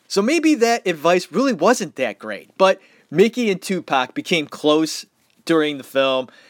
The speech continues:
and were close friends to the end of Tupac's life. I guess Rourke co-wrote Bullitt and even was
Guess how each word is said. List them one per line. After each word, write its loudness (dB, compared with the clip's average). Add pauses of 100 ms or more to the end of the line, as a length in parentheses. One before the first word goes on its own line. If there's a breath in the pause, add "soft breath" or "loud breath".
(240 soft breath)
and 2
were 0
close 0
friends -8 (1200)
to 2
the -2
end -2
of -8 (140)
Tupac's -2
life. -8 (880 soft breath)
I 0
guess 0
Rourke -2 (220)
co-wrote 0
Bullitt -6 (880)
and -8 (100)
even 0
was -2